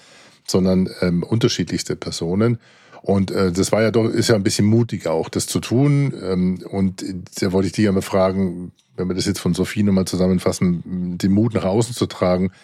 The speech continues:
Wie würdest du anderen Mut machen, äh, so ein Pro-, Projekt zu starten? Was würdest du als Ratschlag geben?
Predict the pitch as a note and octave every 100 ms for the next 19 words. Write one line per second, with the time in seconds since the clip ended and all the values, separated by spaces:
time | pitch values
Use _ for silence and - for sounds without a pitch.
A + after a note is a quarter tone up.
0 | _ _ - - - B2 B2+ A2 G2+ A2+
1 | B2 A#2+ A#2+ - A2 A2 - _ - -
2 | _ - A2+ A#2 A2+ G#2+ G2+ - - G#2
3 | G#2+ A2+ A#2+ G2+ F#2+ G2 F2+ F2+ F2 -
4 | F#2 F2 F#2 F2 F2+ F2+ F#2 F2+ G2+ F2
5 | - - - D2+ - E2+ - G2+ F#2+ F#2
6 | F#2 F2+ E2+ F2+ - D#2 E2+ - D#2+ D#2
7 | - E2 F2 F2+